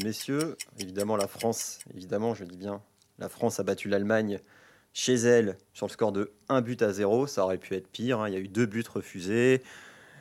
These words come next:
il y a eu un tir sur le poteau, il y a eu un penalty non sifflé. Mais en fait, la France, euh, n'a même pas eu finalement à lever le petit doigt de pied. Euh, petit quiz, euh, moi aussi, à votre avis, à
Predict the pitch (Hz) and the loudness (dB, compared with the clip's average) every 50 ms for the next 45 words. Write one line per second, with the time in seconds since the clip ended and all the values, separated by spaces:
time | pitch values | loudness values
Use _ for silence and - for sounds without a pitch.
0 | - - _ 104 98 117 110 107 107 107 107 98 - - 113 101 - - 101 95 | -20 -16 _ 0 4 6 6 6 6 2 0 0 0 -2 -2 -2 0 0 0 0
1 | 92 85 - 95 92 - - 127 131 127 127 120 123 117 104 98 101 98 - 104 | 0 -2 -2 -6 -2 4 6 8 10 10 10 8 6 4 2 0 0 0 0 0
2 | 101 98 98 92 - - 101 92 104 123 117 110 - 92 - - - 107 117 120 | 0 0 0 -2 -6 -10 -4 -2 0 0 0 -2 -6 -10 -12 -6 -2 2 4 6
3 | 120 123 123 123 - - - - - - _ _ _ _ _ _ _ _ _ - | 6 6 4 2 -2 -10 -20 -20 -20 -20 _ _ _ _ _ _ _ _ _ 4
4 | 131 147 147 127 123 - 165 170 - - - 127 123 117 - - - 143 156 160 | 8 8 10 8 8 8 6 4 4 2 4 6 6 6 6 2 2 2 2 2
5 | - - - 110 107 107 104 104 104 104 101 101 104 117 135 143 139 123 113 - | 0 -2 -2 0 0 2 2 2 2 0 0 0 0 0 0 0 -2 -4 -4 -2
6 | 117 110 104 113 120 131 131 - - 104 98 98 98 104 110 113 98 95 92 92 | 0 0 0 0 -2 -6 -8 -8 -6 -6 -4 -4 -4 -4 -4 -4 -4 -4 -4 -4
7 | 95 95 104 107 101 90 113 113 117 101 - - 110 107 - - 123 117 - - | -4 -4 -4 -6 -6 -6 -6 -6 -6 -8 -8 -10 -10 -10 -10 -10 -12 -10 -8 -8
8 | 113 98 104 101 - - - - 110 110 117 131 147 151 - - - 113 104 101 | -6 -4 -4 -4 -6 -8 -10 -6 -2 -2 0 0 -2 -2 -6 -10 -8 -6 -4 -2
9 | 98 98 98 98 98 98 98 101 101 104 101 101 98 92 92 - - - - - | -2 -2 -2 -2 -2 -4 -4 -4 -4 -6 -6 -8 -10 -10 -12 -14 -14 -14 -14 -16
10 | - - 107 - _ - 127 120 - - 117 - - - 139 151 143 131 117 117 | -16 -18 -20 -14 _ -8 -8 -6 -6 -10 -12 -12 -6 -4 -2 -2 0 -2 -2 -2
11 | 110 120 120 110 110 104 104 110 117 117 113 - - - 120 - - - 113 110 | 0 0 2 2 2 2 2 2 2 2 0 -2 -4 -6 -8 -8 -6 -2 0 0
12 | 107 104 104 131 131 - - 123 117 110 123 131 120 110 101 | 0 0 0 -2 -2 0 0 0 0 0 -2 0 2 2 2